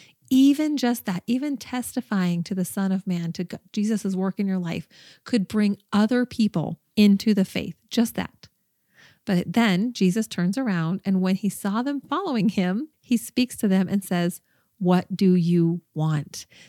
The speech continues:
This kind of reminds me of a couple podcast episodes I'm ta-, ago, I'm talking about in John chapter five, I believe it is,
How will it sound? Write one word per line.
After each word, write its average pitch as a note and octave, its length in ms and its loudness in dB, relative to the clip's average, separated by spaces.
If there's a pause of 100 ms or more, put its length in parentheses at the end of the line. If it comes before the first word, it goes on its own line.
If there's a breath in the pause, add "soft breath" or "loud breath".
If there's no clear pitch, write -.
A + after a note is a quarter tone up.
This G#3 120 -4
kind F#3 220 0
of F3 40 2
reminds F3 420 0
me F3 180 -2
of D#3+ 160 -6
a D#3+ 60 -4
couple C#4+ 320 -4
podcast E3 540 -6
episodes E3+ 560 -4 (360 loud breath)
I'm F3 260 -2
ta-, F3 300 -6
ago, E3+ 400 0
I'm F3+ 100 -2
talking E3+ 340 -2
about E3 200 -2
in F3 180 -2
John E3+ 320 -2
chapter E3 460 -6
five, F#3 420 0
I D#3+ 100 0
believe E3 280 -2
it D#3 100 -2
is, D#3 300 -4